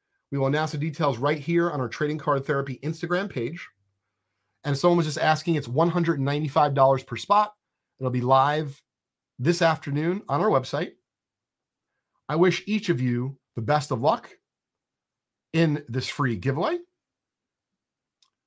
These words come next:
And if you have any topics you'd like to see me cover on Trading Card Therapy this year, please D M me on Instagram or send me an email directly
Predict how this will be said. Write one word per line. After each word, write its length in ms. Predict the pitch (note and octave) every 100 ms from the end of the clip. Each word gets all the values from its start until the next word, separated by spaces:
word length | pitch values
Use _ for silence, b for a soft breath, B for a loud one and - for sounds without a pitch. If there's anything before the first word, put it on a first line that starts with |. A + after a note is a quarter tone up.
| _ _ _ _ _ _ _ _ _ _ E3+
And 100 | F3
if 100 | D#3+
you 100 | F#3
have 180 | F3+
any 180 | G#3 D4
topics 720 | - - C#4 F#3 G#2+ - - -
you'd 140 | D3+
like 200 | F3 F#3
to 80 | D3
see 260 | - G#3+ A3
me 140 | A3+
cover 440 | A3 G#3+ D#3+ G#2+ -
on 100 | B2
Trading 280 | - E3+ F#3
Card 280 | F#3 F3
Therapy 320 | F3 F3 F3 E3+
this 260 | F3+ F#3
year, 340 | F#3 D#3+ - _ _ _ _ _ _ -
please 240 | G#3 F3
D 260 | D3+ F#3+ F3+
M 160 | F3+
me 120 | F3+
on 100 | E3
Instagram 640 | C#3+ F3 F3+ F#3 G3+ A#3 A#3+ _ _ _ -
or 140 | C3+
send 340 | - F#3 F3+ E3
me 160 | B3+
an 80 | E3
email 300 | C3+ C3 B2+
directly 580 | A2+ D#3+ A3 G#2 E2